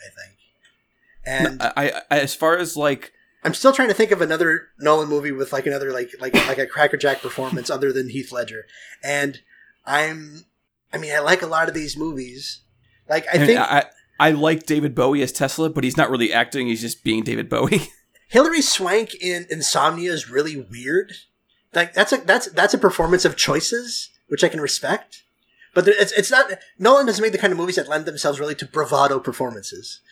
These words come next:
Speaker 1: I mean, that's
Speaker 2: Yes.
Speaker 1: not really what his concern is, for better or worse. Um,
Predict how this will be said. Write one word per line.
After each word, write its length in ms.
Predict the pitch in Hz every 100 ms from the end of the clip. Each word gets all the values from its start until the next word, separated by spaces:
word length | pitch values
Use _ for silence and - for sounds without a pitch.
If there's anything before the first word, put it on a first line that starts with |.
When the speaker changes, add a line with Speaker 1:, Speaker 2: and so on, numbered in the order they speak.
| _
Speaker 1:
I 60 | 147
mean, 80 | 170
that's 140 | 175
Speaker 2:
Yes. 80 | 208
Speaker 1:
not 40 | 180
really 160 | 180
what 120 | 165
his 120 | 170 160
concern 420 | 151 - 143 120
is, 360 | 104 - - - _ _ _ _
for 100 | 156
better 220 | 151 147 135
or 100 | 123
worse. 320 | 113 - - _ _ _ _ -
Um, 640 | 151 156 151 151 156 151